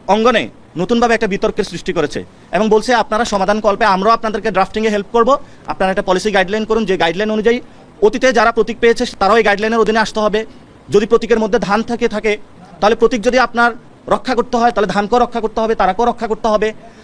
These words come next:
আর যদি আপনি প্রতীক শুধু only শাপলা চিন্তা করেন, তাহলে সেই বিষয়ে আপনার হলো লিগ্যাল ওয়েতে ব্যাখ্যা দিতে হবে।" আমরা তাদের কাছে এই বিষয়গুলো আজকে ব্যাখ্যা চেয়েছি। আপনাদের একটু সময় যাচ্ছে, আর দুই একটা বিষয় আছে। আরেকটি বিষয় হলো যে, আহ, আপনারা জানেন, ইতিমধ্যেই আমাদের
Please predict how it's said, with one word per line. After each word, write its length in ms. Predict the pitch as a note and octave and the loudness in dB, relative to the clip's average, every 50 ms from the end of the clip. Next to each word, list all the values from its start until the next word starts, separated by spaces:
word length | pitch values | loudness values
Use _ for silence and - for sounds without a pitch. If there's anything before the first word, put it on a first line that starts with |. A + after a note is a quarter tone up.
| - - - | -18 -6 -2
আর 160 | F3 G3 G#3 | -2 0 0
যদি 180 | E3+ G#3 G#3 A#3+ | 2 2 2 2
আপনি 280 | A3+ - G#3+ A#3 A#3 | 0 0 -2 -4 -4
প্রতীক 400 | A3+ - A3 G#3+ A3+ A#3+ B3 A#3+ - - - - - - - - - - - | 0 2 2 2 2 0 -2 -2 -6 -12 -20 -20 -20 -20 -20 -20 -20 -20 -10
শুধু 300 | - - A#3 A3+ B3+ - | -6 -4 0 2 2 2
only 300 | - G3+ G#3+ A3 A#3 A#3+ | 2 2 0 2 0 -2
শাপলা 360 | - - A3+ G#3 - A#3+ B3 | -2 -2 -4 -2 -2 -2 -2
চিন্তা 260 | - B3+ A#3+ - A#3+ | -2 -2 -2 -2 0
করেন, 260 | - A3+ G#3+ A3 G#3+ - - - - - - - - - - | 0 0 0 0 -2 -6 -12 -20 -20 -20 -20 -20 -20 -8 -2
তাহলে 200 | F#3+ G#3 A3+ A#3+ | 0 2 2 2
সেই 180 | - A#3+ A#3 | 2 2 2
বিষয়ে 260 | G3+ A#3 - C4 B3+ B3+ | 2 0 0 2 2 2
আপনার 300 | B3+ A3+ - A3 G#3+ G#3 | 2 2 0 -2 -2 0
হলো 120 | G3+ G#3+ | 2 2
লিগ্যাল 220 | G#3+ G3+ G3 G3+ | 2 4 4 4
ওয়েতে 180 | G3+ G3 G3+ G#3 | 2 2 0 0
ব্যাখ্যা 240 | - D#3+ - - E3+ | -2 -2 -2 -4 -8
দিতে 160 | D#3 C#3 D#3+ | -8 -6 -4
হবে।" 140 | C#3+ C#3 C#3 | -4 -2 -2
আমরা 200 | C#3+ E3 F#3+ G#3+ | -2 -2 -2 -2
তাদের 220 | - F#3+ F#3 G#3+ | -2 -2 -2 -4
কাছে 160 | - G#3+ A#3 | -4 -2 0
এই 60 | A3+ F#3+ | 0 -2
বিষয়গুলো 320 | F#3+ - G3+ F3+ G3 A3 | -2 -2 -4 -2 0 0
আজকে 200 | G3+ - - G3+ | 0 -2 -2 -4
ব্যাখ্যা 240 | F3+ D3 - - D#3 | -4 -4 -4 -4 -6
চেয়েছি। 260 | D3 C3+ A#2 - - - - - - - - | -6 -6 -8 -8 -12 -18 -20 -20 -12 -8 -4
আপনাদের 240 | D#3+ G#3 A3 - | -2 0 2 2
একটু 160 | - - - G#3 | 2 0 -2 -2
সময় 200 | - A3 A3 A#3 | 0 2 2 2
যাচ্ছে, 340 | A#3+ A#3 A#3 - F#3+ A#3 - | 2 0 -2 -4 -6 -4 -2
আর 120 | - E3+ D#3+ | -2 -2 0
দুই 120 | D#3+ F3+ | 0 0
একটা 180 | F3+ F3 - G3 | 0 -2 -4 -6
বিষয় 220 | F#3 - G3 F3 | -4 -2 -2 -2
আছে। 240 | D3+ - - F#3 D4+ - - - - - - - - - - - - - - - - - - - - - - - - - - | -2 -2 -4 -6 -8 -8 -12 -20 -20 -20 -20 -20 -20 -20 -20 -20 -20 -20 -20 -20 -20 -20 -20 -20 -20 -20 -20 -20 -20 -6 -2
আরেকটি 280 | - E3+ G#3 G3+ - B3 | 0 0 0 0 -2 -4
বিষয় 200 | A#3+ - C4 C4 | -2 0 2 2
হলো 140 | C4 A#3+ G3+ | 2 2 4
যে, 240 | G3+ G#3 G#3 A3+ A3+ - - - - - - - - - - - - - | 4 4 2 2 0 -4 -10 -20 -20 -20 -20 -20 -20 -20 -20 -20 -8 -2
আহ, 340 | - D3+ E3 F3 F3 F3 E3 - - - | 0 2 4 4 4 2 0 -4 -8 -8
আপনারা 240 | - F3 - A3+ A#3+ | -6 -4 0 0 0
জানেন, 280 | G3 A3 A3+ A#3 A3+ G3 | 2 2 0 0 -2 -4
ইতিমধ্যেই 600 | F#3+ F#3+ A3 G#3 G#3+ F#3+ F3+ A3+ A3+ A#3 A3+ G#3 | -4 -4 -2 -2 -2 0 2 4 4 4 2 2
আমাদের 400 | - F3 F3+ G3 G3 A3 A3 | 0 0 0 2 4 4 2